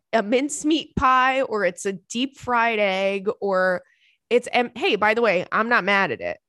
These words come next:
It's good. They have the best Indian food over there. Oh my God. I ate so much Indian food. I went to all the good places. It was just so nice. So anywho, I'm good. I'm feeling frisky.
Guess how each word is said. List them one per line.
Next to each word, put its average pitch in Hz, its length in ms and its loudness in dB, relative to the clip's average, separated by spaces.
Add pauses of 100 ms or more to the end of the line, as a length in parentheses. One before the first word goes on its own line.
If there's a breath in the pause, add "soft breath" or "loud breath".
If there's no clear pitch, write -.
(380)
It's - 240 -4
good. 180 440 0 (560)
They 240 120 -4
have 208 100 -8
the 185 80 -2
best 196 360 -2
Indian 196 360 -8
food 214 260 -10
over 214 200 -2
there. 214 220 -2
Oh 185 160 -4
my 175 160 -8
God. 160 540 -10 (1500)
I 208 80 -8
ate 180 200 -6
so 214 120 -8
much 233 240 -8
Indian 214 360 -10
food. 202 500 -14
I 175 120 -12
went 156 180 -16
to - 200 -16
all 160 200 -12
the 247 80 -8
good 240 220 -10
places. 185 420 -14
It 170 100 -14
was 165 140 -18
just - 400 -20 (260)
so 302 340 -2
nice. - 480 -10 (680)
So 214 180 -4
anywho, 220 640 -6 (400)
I'm 294 240 0
good. 226 320 -2
I'm 226 220 -6
feeling 226 340 -8
frisky. 196 800 -10